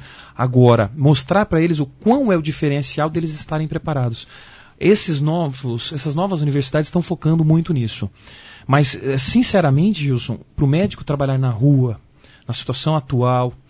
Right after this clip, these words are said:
mesmo com equipamentos, nós temos bastante equipamentos, trabalhamos com, com uma estrutura razoavelmente boa, eh, os riscos que a pessoa corre, se ela botar no papel,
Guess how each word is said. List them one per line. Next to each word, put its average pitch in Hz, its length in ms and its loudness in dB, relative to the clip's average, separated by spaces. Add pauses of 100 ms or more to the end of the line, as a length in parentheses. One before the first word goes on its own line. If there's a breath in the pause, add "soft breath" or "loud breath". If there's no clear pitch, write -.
(160 soft breath)
mesmo 180 220 0
com 175 300 -2
equipamentos, 147 540 -2
nós 131 100 -4
temos 143 160 -4
bastante 156 360 -4
equipamentos, 123 500 -4
trabalhamos 135 400 -4
com, 131 240 -2 (420 loud breath)
com - 100 -6
uma 135 100 2
estrutura 131 540 -2 (300 loud breath)
razoavelmente 131 580 2
boa, 147 320 6 (600 loud breath)
eh, 135 1080 6
os 143 180 4
riscos 190 400 6
que - 80 0
a 139 40 0
pessoa 160 340 -2
corre, 185 360 -2
se - 100 -2
ela 156 80 0
botar 156 220 0
no 202 80 0
papel, 170 480 -2